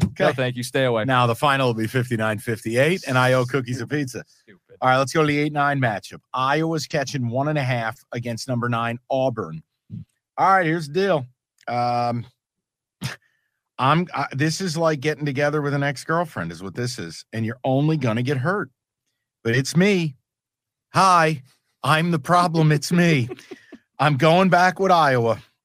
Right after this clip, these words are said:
Speaker 2: They only fucking hurt me every year in the tournament. Nobody's betting them.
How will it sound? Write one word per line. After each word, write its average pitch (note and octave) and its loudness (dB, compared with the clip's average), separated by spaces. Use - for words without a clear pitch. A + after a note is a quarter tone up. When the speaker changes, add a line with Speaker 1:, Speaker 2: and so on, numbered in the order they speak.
Speaker 2:
They D#3 2
only F3+ 2
fucking E3 -2
hurt D#3+ -2
me A#2+ -4
every C#3 -2
year C3+ 0
in A#2+ -2
the G#2+ -6
tournament. G#2+ -2
Nobody's D3+ 0
betting B2 0
them. A2 -6